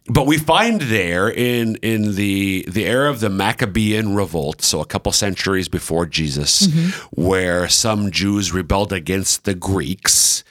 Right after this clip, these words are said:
Speaker 1: who were ruling the Israel at the time, Palestine, the Holy Land. They rebelled against them,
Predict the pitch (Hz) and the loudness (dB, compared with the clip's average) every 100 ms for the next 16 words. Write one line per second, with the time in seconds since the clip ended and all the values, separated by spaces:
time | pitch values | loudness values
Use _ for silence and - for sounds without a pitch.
0 | _ 101 98 87 101 104 101 98 92 90 | _ -2 0 0 2 2 0 0 0 0
1 | 76 90 78 82 82 - 80 80 78 78 | 0 -2 -2 0 -2 -4 -4 -2 0 -2
2 | - - 90 90 - 78 82 78 87 80 | -2 0 0 0 -2 -2 -2 -2 -2 -2
3 | 76 78 76 - - - - 101 98 120 | -2 -4 -6 -8 -10 -4 0 0 2 2
4 | 123 98 110 - 104 101 101 | 2 -2 -2 -2 0 0 0